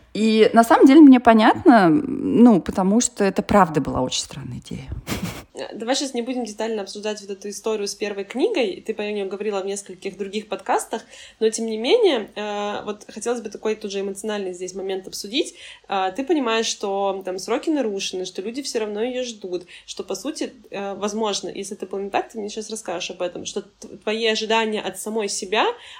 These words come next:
Speaker 2: они, э, отчасти не оправдались, потому что ты поставила себе сроки, ты взяла обязательства, ты их не выполнила.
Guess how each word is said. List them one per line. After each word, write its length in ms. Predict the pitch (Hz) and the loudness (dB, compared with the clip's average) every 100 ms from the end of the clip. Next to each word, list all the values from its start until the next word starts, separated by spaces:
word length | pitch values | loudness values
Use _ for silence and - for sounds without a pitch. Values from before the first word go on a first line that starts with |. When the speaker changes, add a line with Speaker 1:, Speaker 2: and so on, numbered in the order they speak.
| _ 185 | _ -8
Speaker 2:
они, 500 | 208 285 294 233 - | -4 -2 0 -2 -4
э, 220 | 151 202 | -6 -6
отчасти 440 | - - 254 269 233 | -8 -2 -2 -2 -4
не 120 | 214 | -4
оправдались, 540 | 214 226 202 185 165 | -4 -6 -2 -4 -4
потому 160 | - 190 | -10 -12
что 100 | - | -10
ты 80 | 214 | -10
поставила 320 | 196 185 170 | -8 -6 -6
себе 220 | - 185 | -8 -14
сроки, 400 | - 262 330 240 | -6 -2 -2 -6
ты 120 | 214 | -12
взяла 280 | 185 190 180 | -10 -4 -4
обязательства, 680 | 170 180 226 330 247 - 185 | -4 -4 -4 -4 -8 -10 -10
ты 180 | 208 202 | -10 -12
их 120 | - | -8
не 60 | |
выполнила. 600 | 190 370 392 285 233 180 | -6 -4 -2 -2 -2 -4